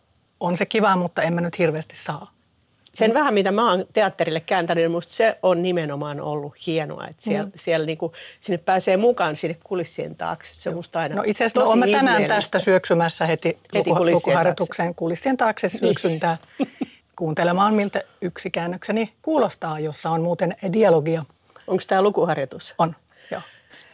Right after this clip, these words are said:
Speaker 1: Ö, mä ajattelin kysyä sulta semmoista, tai mietin ensin sitä kautta, että mitä itse mietin tai otan huomioon – kun ylipäätään käännän dialogia.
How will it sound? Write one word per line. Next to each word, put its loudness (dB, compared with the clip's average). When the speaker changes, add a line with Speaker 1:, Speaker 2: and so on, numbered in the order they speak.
Speaker 1:
Ö, -4
mä 4
ajattelin 2
kysyä 4
sulta 4
semmoista, 4
tai 4
mietin 4
ensin 2
sitä 0
kautta, 2
että 0
mitä 2
itse 0
mietin 4
tai 2
otan 0
huomioon – 2
kun -2
ylipäätään 0
käännän -2
dialogia. 0